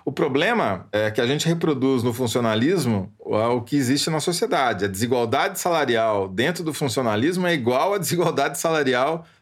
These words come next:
no resto da sociedade. E se você pega a casta do judiciário,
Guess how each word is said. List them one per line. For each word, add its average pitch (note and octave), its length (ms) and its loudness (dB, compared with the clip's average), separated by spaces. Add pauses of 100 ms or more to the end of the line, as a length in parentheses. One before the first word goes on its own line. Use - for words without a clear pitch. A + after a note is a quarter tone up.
no C#3 80 0
resto C#3 300 0
da E3 80 2
sociedade. D3 760 0 (240)
E A2 60 -8
se B2 100 -2
você B2 300 0
pega C#3 320 2
a A2 60 -2
casta D3+ 520 -2
do B2 140 0
judiciário, A#2 800 0